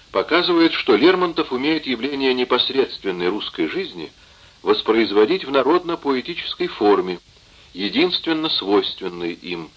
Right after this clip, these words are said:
тогда как прочие его произведения, проникнутые русским духом, являются в той общемировой форме, которая свойственна поэзии, перешедшей из естественной в художественную,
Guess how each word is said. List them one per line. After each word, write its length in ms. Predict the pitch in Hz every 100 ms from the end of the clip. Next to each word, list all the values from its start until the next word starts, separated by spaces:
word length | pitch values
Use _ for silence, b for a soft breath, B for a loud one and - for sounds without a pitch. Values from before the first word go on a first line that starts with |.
| b b b b
тогда 320 | 98 95 113
как 240 | 117 110
прочие 580 | - 120 127 - 110 92
его 200 | 87 85
произведения, 720 | 85 87 80 85 101 135 135 131
проникнутые 640 | 113 123 123 123 123 117
русским 380 | 120 - 113 104
духом, 300 | 113 113 104
являются 600 | 92 110 139 139 - 123
в 80 |
той 280 | - 131 117 -
общемировой 880 | 113 - - 95 92 90 82 117 175
форме, 500 | - 175 170 160 160 b b b
которая 440 | - - 90 85 82
свойственна 680 | - 82 82 - 85 76 73
поэзии, 680 | 90 80 127 156 147 151 151 B B
перешедшей 720 | - 92 85 107 98 - 98 90
из 260 | 95 92
естественной 880 | 80 80 - 113 104 - 95 85 82
в 60 | -
художественную, 1080 | - 80 127 156 - - 143 143 143 139